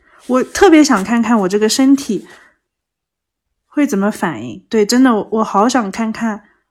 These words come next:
我这个 being，我这个存在，现在去到不同的地方，会是怎么样的反应？嗯。嗯，这是很大的好奇心。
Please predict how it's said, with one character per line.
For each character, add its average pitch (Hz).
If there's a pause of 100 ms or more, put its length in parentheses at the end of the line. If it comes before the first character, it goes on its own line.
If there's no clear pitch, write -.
(140)
我 196 (720)
这 269
个 220
being， 208 (200)
我 202
这 220
个 214
存 180
在， 190 (1120)
现 254
在 233
去 226
到 214
不 247
同 220
的 196
地 202
方， 196 (1160)
会 -
是 269
怎 214
么 165
样 170
的 180
反 117
应？ -
嗯。 180 (4000)
嗯， 277 (120)
这 392
是 311
很 202
大 214
的 202
好 208
奇 214
心。 220